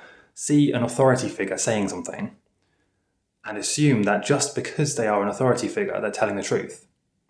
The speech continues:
This is not the case. This is, historically, this has never been the case. Uh, and in fact, most, more often than not, the authority figures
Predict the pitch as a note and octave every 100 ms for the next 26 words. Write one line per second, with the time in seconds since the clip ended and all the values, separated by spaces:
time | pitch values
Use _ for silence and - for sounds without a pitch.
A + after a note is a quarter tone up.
0 | _ _ _ - A2+ G#2+ A2 - G#2+ F#2+
1 | - - G#2+ A2+ A2 A#2 - D3 B2 G#2
2 | G2 - - A#2 B2+ A2 F2+ - - -
3 | - - - - - _ A#2 G#2+ G2 G#2+
4 | G#2+ G2 A#2+ - A#2+ A#2 - - _ A#2+
5 | B2 A#2 - G#2 G2 C3 G2 G#2 G2 -
6 | A#2 A2 A2 G#2+ G2 G2 -